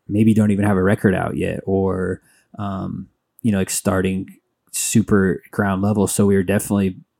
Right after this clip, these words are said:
uh, benefited from already having things out and already having some sort of kind of, like, internet buzz. Um, so I had met, w-, I went to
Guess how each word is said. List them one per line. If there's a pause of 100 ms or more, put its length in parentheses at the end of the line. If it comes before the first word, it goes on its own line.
(360)
uh,
benefited
from
already
having
things
out
and
already
having
some
sort
of
kind
of,
like,
internet
buzz. (580)
Um, (300)
so
I
had
met,
w-,
I
went
to